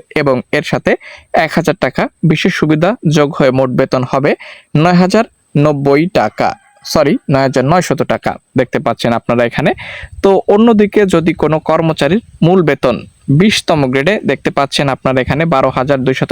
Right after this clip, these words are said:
চল্লিশ টাকা হয়ে থাকে, তবে এক জুলাই থেকে তার মূল বেতন বেড়ে হবে বারো হাজার আটশত ষাট টাকা। ঠিক আছে,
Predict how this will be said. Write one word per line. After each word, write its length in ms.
চল্লিশ 280
টাকা 240
হয়ে 220
থাকে, 200
তবে 220
এক 200
জুলাই 260
থেকে 240
তার 220
মূল 300
বেতন 320
বেড়ে 220
হবে 260
বারো 220
হাজার 300
আটশত 400
ষাট 320
টাকা। 240
ঠিক 160
আছে, 220